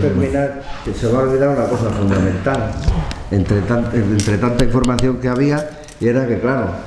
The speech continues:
Speaker 2: para hacer la misa de la coronación necesitamos un coro y necesitamos unos solistas. Se me ha olvidado hablar de ello,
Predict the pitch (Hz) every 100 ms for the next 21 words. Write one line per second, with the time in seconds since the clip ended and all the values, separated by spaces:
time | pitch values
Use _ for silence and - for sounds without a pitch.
0 | - - - - 107 107 110 123 131 127
1 | 131 123 131 139 135 151 151 127 117 117
2 | 123 101 95 139 139 110 104 98 101 123
3 | 120 107 98 92 117 139 113 95 98 101
4 | 110 110 113 117 113 107 117 117 127 127